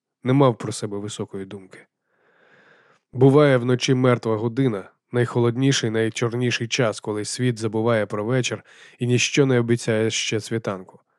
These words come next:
Час, коли надто рано вставати, але і надто пізно, щоб був сенс лягати в ліжко. Саме тоді ввійшов Баріч. Я не спав, але не ворухнувся. Це його не обмануло.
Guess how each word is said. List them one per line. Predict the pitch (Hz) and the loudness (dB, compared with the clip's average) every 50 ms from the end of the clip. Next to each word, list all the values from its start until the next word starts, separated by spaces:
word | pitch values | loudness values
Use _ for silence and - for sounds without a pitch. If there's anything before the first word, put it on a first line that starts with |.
| _ _ _ _ - _ _ | _ _ _ _ -20 _ _
Час, | - - 156 131 113 - | 4 6 6 6 4 2
коли | - 123 120 120 117 | 0 0 2 2 2
надто | 117 117 113 - - 120 117 | 2 0 -2 -2 0 0 2
рано | 120 117 107 104 | 2 2 2 -2
вставати, | 101 - - - 113 123 139 135 131 - | -4 -4 -4 -2 0 2 2 0 0 -2
але | 101 107 110 110 | -2 -2 -2 -2
і | 107 107 | -2 -2
надто | 110 107 101 - - 113 | -4 -4 -4 -4 -8 -8
пізно, | - - 139 131 117 113 110 | -6 -4 -2 -2 -2 -2 -4
щоб | 104 - - 117 113 | -4 -4 -6 -8 -4
був | 110 113 110 104 | -4 -4 -4 -4
сенс | - - - 117 107 101 - - | -6 -6 -4 -4 -4 -6 -8 -6
лягати | 110 107 107 107 101 101 107 | -4 -4 -2 -4 -4 -4 -6
в | 104 104 | -6 -6
ліжко. | 98 87 - - - - - _ _ _ _ _ _ _ _ _ _ _ _ - | -10 -10 -12 -14 -14 -16 -20 _ _ _ _ _ _ _ _ _ _ _ _ -6
Саме | - - 147 135 127 | 2 4 4 6 4
тоді | 117 - 123 120 127 135 123 107 - | 4 2 0 2 4 2 2 2 0
ввійшов | - 120 113 117 120 117 113 - - 110 104 104 | -4 -2 0 2 2 2 0 0 -2 0 -2 0
Баріч. | 107 110 95 85 87 - - - - _ _ _ _ _ _ _ _ - | 0 -2 -2 -2 -6 -12 -18 -20 -20 _ _ _ _ _ _ _ _ 0
Я | 127 123 | 0 2
не | 120 117 | 2 0
спав, | - - - 143 117 104 | 0 0 0 0 2 2
але | 104 104 104 | 0 -2 -2
не | 101 104 | -4 -2
ворухнувся. | 104 104 107 110 110 - - 101 92 - - - - _ _ _ _ _ _ _ _ _ _ | -2 -2 -2 -2 -4 -6 -10 -10 -10 -10 -14 -14 -16 _ _ _ _ _ _ _ _ _ _
Це | - - 135 123 | -2 2 4 4
його | 113 104 104 107 104 98 - | 4 4 2 0 -2 -2 -4
не | - 113 110 | -4 -2 -2
обмануло. | 107 107 104 110 107 104 101 92 87 90 - | 0 -2 -2 -2 -4 -2 -4 -6 -8 -12 -18